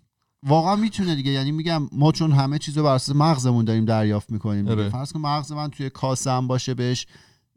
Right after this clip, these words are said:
Speaker 1: اه، این نوروناش فایر بکنه، این سیگنالا بیاد برسه
Speaker 2: همین
Speaker 1: به مغز
Speaker 2: اتفاق
Speaker 1: من،
Speaker 2: میفته.
Speaker 1: من حس می‌کنم ایمان نشسته جلوم تو اون کاسه
Speaker 2: بله.
Speaker 1: مغزش. اینا رو چرا گفتم که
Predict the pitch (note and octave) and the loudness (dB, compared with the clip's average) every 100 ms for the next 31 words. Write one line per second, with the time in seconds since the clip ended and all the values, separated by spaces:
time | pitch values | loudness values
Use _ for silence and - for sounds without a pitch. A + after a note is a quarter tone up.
0 | _ A#2+ A#2+ A#2 A2 G#2 - _ _ _ | _ -2 0 0 0 -2 -6 _ _ _
1 | _ _ _ _ _ C#3 C#3+ C3+ C3 B2+ | _ _ _ _ _ 2 6 6 6 6
2 | B2 B2+ B2+ - - C3 B2 B2 A#2 A2+ | 4 4 2 -2 -2 0 2 2 0 0
3 | B2 B2 A#2+ A#2+ C3 C#3 - - A#2+ B2 | -2 -2 -2 -2 -2 -2 -4 -4 -4 -2
4 | A#2+ A#2+ B2 A#2+ A#2+ B2 B2 A#2 A2+ A2+ | 0 0 0 0 0 0 2 2 2 2
5 | G#2+ G#2 G2+ F#3+ - E3+ F3 D#3 C#3+ D3+ | 2 2 0 -2 -6 -6 -4 0 2 2
6 | C#3 - A#2+ C3+ C3+ B2 A#2 A#2+ A#2 A#2 | 2 0 -2 -2 -2 0 0 0 0 -2
7 | A2+ - - G2+ - F2+ F#2+ - _ _ | -2 -6 -6 -6 -4 -6 -8 -14 _ _
8 | _ _ _ A2+ G#2+ G#2+ A2 G2+ - F#2 | _ _ _ 0 0 -2 -6 -8 -10 -14
9 | - - _ _ _ _ _ _ _ _ | -14 -20 _ _ _ _ _ _ _ _
10 | _ _ _ _ _ _ _ _ _ _ | _ _ _ _ _ _ _ _ _ _
11 | _ _ _ _ _ _ _ _ _ _ | _ _ _ _ _ _ _ _ _ _
12 | _ _ _ _ _ _ _ _ C3 C#3+ | _ _ _ _ _ _ _ _ 0 2
13 | D#3+ F#3+ F#3 F#3+ F3 F#3 F#3 F3+ | 4 4 6 4 4 2 2 0